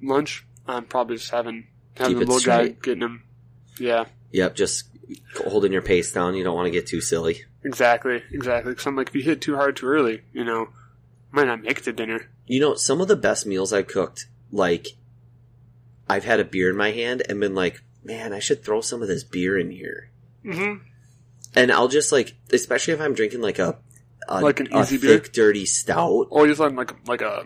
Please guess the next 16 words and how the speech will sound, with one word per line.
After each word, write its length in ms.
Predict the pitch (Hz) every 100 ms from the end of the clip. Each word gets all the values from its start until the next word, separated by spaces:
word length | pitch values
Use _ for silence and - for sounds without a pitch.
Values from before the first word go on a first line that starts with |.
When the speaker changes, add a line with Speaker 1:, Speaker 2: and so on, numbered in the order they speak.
| -
Speaker 1:
like 140 | 120 117
a 40 |
Speaker 2:
Oh. 260 | 98 95 95
Speaker 1:
real, 340 | 131 131 123
like 240 | 113 107 -
a, 40 | - _ - _ - - - -
like 100 | 120
an 80 | -
old 220 | 143 127
dirty 160 | 120
bastard. 400 | 110 113 117 -
Speaker 2:
Every 240 | 117 139 175
once, 340 | 127 131 -
Speaker 1:
Mm. 220 | - - 82
Speaker 2:
yeah, 640 | 80 87 90 85 82 78
dude. 460 | 82 82 80 82